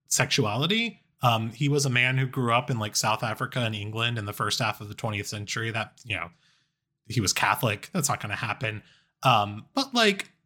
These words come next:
it's pretty clear he's at least very friendly with the ideas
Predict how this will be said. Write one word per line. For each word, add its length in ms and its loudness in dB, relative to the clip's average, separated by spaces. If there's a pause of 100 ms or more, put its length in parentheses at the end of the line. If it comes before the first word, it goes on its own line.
(560)
it's 220 2
pretty 320 4
clear 300 2
he's 200 0
at 160 -4
least 240 0
very 960 -2 (1300)
friendly 720 6 (380)
with 160 2
the 140 2
ideas 840 0